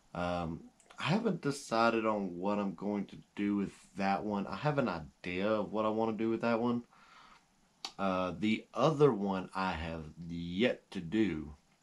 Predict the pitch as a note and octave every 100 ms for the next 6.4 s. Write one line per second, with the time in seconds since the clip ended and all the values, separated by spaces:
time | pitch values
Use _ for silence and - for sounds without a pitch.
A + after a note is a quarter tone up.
0 | _ _ _ _ _ - _ G#2 G2+ -
1 | - - G#2 G2 F#2 - D3+ D3+ G#2 F2
2 | F#2 F2+ F2 F#2 F#2 F2 G#2+ B2+ B2 -
3 | G#2+ G2 - - B2+ G2+ D#2+ - - -
4 | - - _ _ - - - F#2 G#2 A2+
5 | A2 G2+ - _ _ _ F#2 F2 D#2 -
6 | - - -